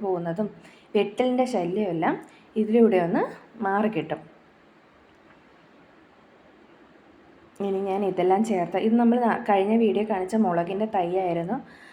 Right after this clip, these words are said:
അതെല്ലാം നന്നായിട്ട് പെട്ടെന്ന് തന്നെ വളർന്ന് പൂവൊക്കെ ഇട്ട് പയർ നല്ല രീതിയിൽ വളർന്നു പോയിട്ടുണ്ട്. യാതൊരു രാസവളങ്ങളും ഉപയോഗിക്കാതെ തന്നെയാണ് ഇത് ഇത്രയും പിടിച്ചു വരുന്നത്.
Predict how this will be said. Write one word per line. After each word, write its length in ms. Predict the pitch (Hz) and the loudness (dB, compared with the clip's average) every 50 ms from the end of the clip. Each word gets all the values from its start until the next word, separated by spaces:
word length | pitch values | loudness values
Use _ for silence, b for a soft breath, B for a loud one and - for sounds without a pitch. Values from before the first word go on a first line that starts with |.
| B B B 202 | B B B -2
അതെല്ലാം 400 | 190 208 196 185 185 190 202 220 208 185 | 2 2 4 6 6 4 4 2 0 -2
നന്നായിട്ട് 580 | 175 175 180 190 208 226 233 190 180 226 254 247 - | -4 -6 -4 -2 0 2 2 2 0 -2 -4 -4 -4
പെട്ടെന്ന് 500 | 175 - - - - - 269 262 262 233 208 | -6 -8 -10 -6 0 2 4 4 4 2 0
തന്നെ 180 | 180 185 196 202 185 | -2 -2 -2 -2 -2
വളർന്ന് 360 | 165 160 165 165 170 214 339 453 - B B B B B B - | -2 -2 -2 -2 0 0 0 -2 -2 B B B B B B -4
പൂവൊക്കെ 340 | 202 190 190 185 190 220 202 185 | 0 0 2 2 2 0 -2 -2
ഇട്ട് 180 | 185 - 226 277 311 294 - 202 | -2 -2 -4 -4 -4 -4 -2 0
പയർ 260 | 190 180 180 190 208 202 190 | 0 2 2 0 0 -2 -2
നല്ല 320 | 175 170 170 175 180 202 247 269 262 220 | -2 -2 -2 0 0 2 2 4 4 4
രീതിയിൽ 420 | 185 180 175 180 175 175 175 196 302 440 - - B B B B B B B - | 2 2 0 -4 -4 -2 0 0 0 0 -2 -6 B B B B B B B 4
വളർന്നു 300 | 226 220 220 220 220 214 190 | 4 6 6 6 6 4 4
പോയിട്ടുണ്ട്. 440 | 180 170 165 170 180 175 175 175 202 226 - - - - - - 190 180 | 2 0 0 -2 -6 -10 -8 -8 -8 -10 -10 -14 -20 -14 -6 -2 -2 0
യാതൊരു 600 | 170 170 175 180 202 220 233 220 269 247 247 269 247 226 | 0 0 0 0 2 4 4 4 4 4 4 2 2 2
രാസവളങ്ങളും 720 | 196 185 190 - - 220 214 196 190 185 185 185 196 226 226 | 2 0 -2 -2 -2 -2 0 0 0 0 0 0 0 0 0
ഉപയോഗിക്കാതെ 540 | 214 196 180 180 175 175 - 208 202 220 233 220 214 | 0 0 -2 -2 -4 -4 -2 0 0 0 0 -2 -2
തന്നെയാണ് 400 | 175 170 180 190 196 180 170 220 233 | -4 -4 -4 -6 -6 -4 -2 -2 -2
ഇത് 60 | 208 185 - | -2 -4 -6
ഇത്രയും 300 | - - 185 190 294 - - B B B B B B B B B - | -6 -4 -4 -2 -4 -4 -8 B B B B B B B B B -4
പിടിച്ചു 280 | - 208 208 214 - 233 220 | -4 -4 -4 -2 -2 0 0
വരുന്നത്. 340 | 202 180 175 175 170 170 | 0 -2 -4 -6 -8 -8